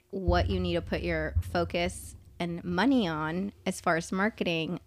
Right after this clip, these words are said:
unless you know where you're getting the majority of your business, and, like, vice versa, like, where you're kind of not getting enough business, so you're like, "Do I need to be doing more of that?" So anyways, that's the way that I gauge myself for, you know, as far as, like,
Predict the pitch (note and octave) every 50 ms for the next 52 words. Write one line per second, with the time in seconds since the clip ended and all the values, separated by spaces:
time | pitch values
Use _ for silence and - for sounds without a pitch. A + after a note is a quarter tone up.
0 | _ - G3 F#3+ F3+ F#3 - - F#3+ G3 F3 F3 F3 F3 F3 F3 F3+ - F3 E3+
1 | E3+ E3+ E3+ F3 F3 F3 F3+ F3 D#3 - - D#3 - - - - - - - -
2 | - F3+ - - _ - G3+ F#3+ F3+ F3+ F3 - F3+ F3+ D#3+ F3 - - E3 C#3
3 | - - - - E3 E3+ E3+ E3+ - F3+ F3+ F3 F3 F3 E3+ E3+ E3 E3 E3+ -
4 | - - E3 E3+ E3 D#3 D#3+ E3+ - _ - - F#3+ F3+ E3+ E3+ - - F3+ F3
5 | E3+ E3+ E3+ E3 E3+ - _ E3+ E3+ - - E3+ E3 F3 - - F3+ F3 E3+ E3+
6 | E3+ E3 - - - _ _ _ _ _ _ _ _ _ _ _ _ _ _ -
7 | F#3 F3+ F3+ F#3 F#3+ F#3 F3+ F3+ F3 F#3 F#3+ G3 G3+ G3 G3 G3 G3 G3 G3+ G3+
8 | F#3+ F#3+ F#3+ - - - - - F#3+ F#3 F#3 F3+ E3+ D#3+ E3+ - - - - F3+
9 | F3 - - - - - - - - - - - - - - - - - - -
10 | G#3 G3+ G3 G3 G3 F#3 F3+ F3+ E3+ F#3 F#3 F3+ F3+ F3+ - - - _ _ G3
11 | F#3 E3+ E3+ F3+ F#3 - - E3+ E3+ A3 D4 - - - - - - F3+ F3 F3
12 | F3 F3 - - - _ _ - G3+ F3+ E3 D#3 D3+ E3+ E3+ - _ _ - F#3
13 | - - - E3+ E3 E3+ E3 E3+ - - - - B2+ -